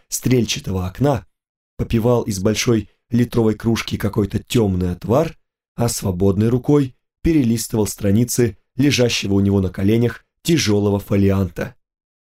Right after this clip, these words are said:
Нехило пристроился служитель культа. Чувствует себя в моем замке как дома и отдыхает, как умеет.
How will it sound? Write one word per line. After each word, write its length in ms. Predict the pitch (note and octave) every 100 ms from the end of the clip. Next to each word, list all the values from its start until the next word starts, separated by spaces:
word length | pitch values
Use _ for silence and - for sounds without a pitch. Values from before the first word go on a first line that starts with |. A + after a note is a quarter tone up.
| _ -
Нехило 540 | G#2+ D#3 - D3+ B2
пристроился 880 | - C3+ - A#2 G#2 F#2+ - G2 - _
служитель 680 | - D3 C3+ G#2 G#2 B2 A#2
культа. 500 | - G2+ - C#3+ - _ _ _ _ _ -
Чувствует 520 | - D3 - A2 G#2+
себя 440 | - A2 A2 G#2 - _ _ G#2
в 60 |
моем 280 | G#2 A2 G#2+
замке 360 | G#2 A2+ G2 G2
как 260 | G#2 F2+
дома 260 | G2+ C#3+ A2
и 140 | A#2
отдыхает, 640 | G#2+ F2 F#2+ - C#3+ C3 -
как 240 | G#2+ -
умеет. 540 | G#2+ G2+ F2 - -